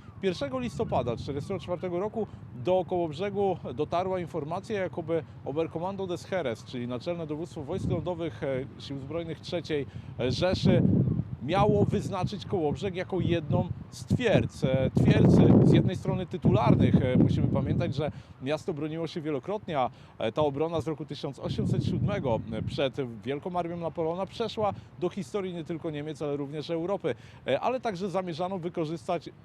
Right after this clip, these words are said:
system starych umocnień, niezlikwidowanych po latach siedemdziesiątych dziewiętnastego wieku.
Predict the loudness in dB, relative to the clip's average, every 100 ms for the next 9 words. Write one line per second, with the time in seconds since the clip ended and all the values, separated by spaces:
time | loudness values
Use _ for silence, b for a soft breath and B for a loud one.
0 | -18 -8 -8 -4 -6 -4 -4 -4 -4 -4
1 | -2 -2 -4 -6 -4 -6 -6 -10 -8 -6
2 | -4 -4 -6 -8 -8 -6 -8 -8 -10 -8
3 | -8 -6 -6 -8 B B -8 -4 -2 -2
4 | -6 -6 -6 -2 0 -2